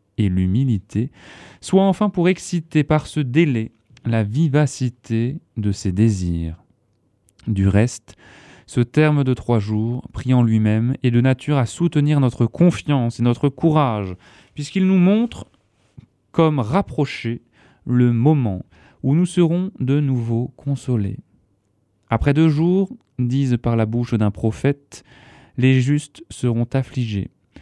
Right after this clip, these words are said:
Le Seigneur nous vivifiera au troisième, il nous ressuscitera et nous vivrons en sa présence. » Essayons aussi de comprendre quelle dut être la joie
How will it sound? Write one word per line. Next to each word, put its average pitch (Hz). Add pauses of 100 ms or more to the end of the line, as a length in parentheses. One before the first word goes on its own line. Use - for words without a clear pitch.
(140)
Le 117
Seigneur 139
nous 113
vivifiera 135
au 117
troisième, 131 (200)
il 143
nous 127
ressuscitera 117 (200)
et 180
nous 143
vivrons 104 (460)
en 98
sa 95
présence. » 98 (960)
Essayons 113
aussi 107
de 117
comprendre 123 (800)
quelle 131
dut 123
être - (220)
la 110
joie 98